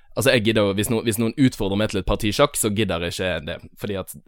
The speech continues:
hvis de i det hele tatt spør meg, så antar jeg at de spiller litt sjakk,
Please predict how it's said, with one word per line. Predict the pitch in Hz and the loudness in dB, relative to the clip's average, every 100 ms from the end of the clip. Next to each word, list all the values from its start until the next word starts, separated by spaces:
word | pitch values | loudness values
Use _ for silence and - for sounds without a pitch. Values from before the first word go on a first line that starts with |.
| 104 | -10
hvis | 98 - | -8 -4
de | 101 | -2
i | 92 | -2
det | 95 | -2
hele | 98 | -4
tatt | 101 - | -6 -8
spør | - 110 95 | -4 -4 0
meg, | 95 | 0
så | 131 110 | 2 2
antar | 104 110 87 | 2 0 0
jeg | 87 | -2
at | 92 98 | -2 -2
de | 95 85 - _ - | -2 -2 -10 _ -14
spiller | - - 135 139 | -6 2 4 6
litt | 113 | 4
sjakk, | 147 160 - | 4 2 0